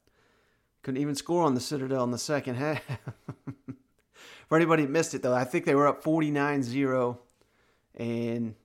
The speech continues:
Dabo wanted a running clock in the second half. Citadel said no for some damn reason, and no one scored the second half. So I, I didn't watch a damn second of that game. Why would you? But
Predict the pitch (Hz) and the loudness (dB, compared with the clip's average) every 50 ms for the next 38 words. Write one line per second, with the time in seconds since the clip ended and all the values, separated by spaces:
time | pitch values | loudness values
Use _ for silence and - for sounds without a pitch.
0 | - - 131 143 151 139 143 131 123 135 143 139 131 117 117 113 123 143 143 143 | -6 -2 0 2 2 2 2 2 2 2 2 2 0 -2 -4 0 0 0 0 0
1 | 135 131 - 147 143 139 139 139 143 120 120 - - 151 135 127 131 131 147 143 | -2 -2 0 0 2 2 0 -2 -4 -6 -6 -6 -6 -6 -4 -4 -4 -2 -2 -4
2 | 139 - 156 147 147 139 143 143 139 - 156 143 143 147 160 180 190 190 - 113 | -4 -4 -4 -4 0 0 0 0 0 0 0 0 2 2 2 2 0 -2 -6 -6
3 | - 139 123 117 120 120 117 113 117 120 123 123 139 139 143 139 - _ _ _ | -4 -4 -2 -2 -2 -2 -2 -2 -2 -4 -4 -4 -6 -6 -8 -8 -14 _ _ _
4 | _ _ _ _ _ _ _ - 113 117 113 113 131 147 151 147 127 - - 156 | _ _ _ _ _ _ _ -6 -4 -2 0 2 2 2 2 0 -2 -4 -4 -4
5 | 151 143 117 107 117 - - 147 - 127 120 135 143 131 120 117 - 143 123 120 | -4 -2 -4 -6 -8 -4 -4 -4 -2 -2 -2 -2 -2 -2 -2 -4 -4 -2 0 2
6 | 135 143 - - - 151 156 143 107 135 135 127 - 131 110 131 131 131 117 - | 2 0 0 -2 -2 0 0 0 0 0 0 0 -2 -4 -4 -4 -4 -4 -4 -4
7 | - 160 147 - 135 127 127 139 139 139 135 127 127 127 135 135 131 127 147 147 | -4 -6 -4 -4 -4 -4 -2 -4 -4 -4 -4 -4 -2 -2 -2 -2 -2 -2 -2 -4
8 | 120 110 113 117 113 123 123 117 120 - | -4 -4 -6 -4 -2 -2 -2 -2 -4 -8